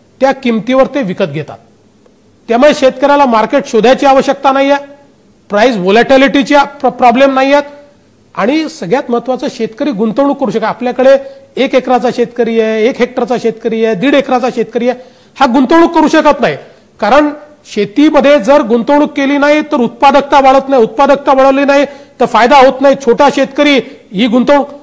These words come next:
पण ज्यावेळेस या कंपन्या संविदा करतात त्यावेळेस सगळं तंत्रज्ञान त्या कंपन्या आणतात.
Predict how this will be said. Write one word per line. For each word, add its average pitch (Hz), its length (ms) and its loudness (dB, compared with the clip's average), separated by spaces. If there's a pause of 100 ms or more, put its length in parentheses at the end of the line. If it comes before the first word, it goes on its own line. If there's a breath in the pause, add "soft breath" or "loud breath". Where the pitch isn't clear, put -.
(280)
पण 277 180 -2
ज्यावेळेस 247 380 0
या 294 100 0
कंपन्या 285 500 0
संविदा 277 420 2
करतात 233 400 2 (520)
त्यावेळेस 254 460 -4
सगळं 233 300 2 (120)
तंत्रज्ञान 240 520 2 (600)
त्या 269 120 4
कंपन्या 254 420 2
आणतात. 180 280 -2